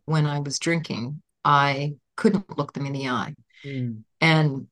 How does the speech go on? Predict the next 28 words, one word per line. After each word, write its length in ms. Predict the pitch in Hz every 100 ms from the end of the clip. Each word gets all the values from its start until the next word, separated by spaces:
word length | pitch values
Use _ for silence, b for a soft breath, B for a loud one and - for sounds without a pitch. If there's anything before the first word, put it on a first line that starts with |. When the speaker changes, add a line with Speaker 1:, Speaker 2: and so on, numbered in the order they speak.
| -
Speaker 1:
I 80 | 160
had 160 | 160 160
a 60 |
few 220 | 156 226
glimpses 580 | 202 180 180 165 - 143
shown 340 | - 165 156 147
to 120 | 160
me 160 | 147 139
after 300 | 143 - 127
that. 260 | 139 147 143
And 80 |
now 160 | 170 190
I 100 | 156
have 200 | 156 -
them 120 | 135
all 100 | 127
the 80 | 131
time. 500 | - 175 139 139 151 -
But 240 | 147 - _ _ _ _ _ _ 185
there 120 | 180
was 180 | 190 190
a 40 |
glimpse 520 | 160 175 190 226 -
that 140 | - -
was 100 | -
shown 400 | - 170 160 156
to 140 | 156
me, 460 | 170 135 113 143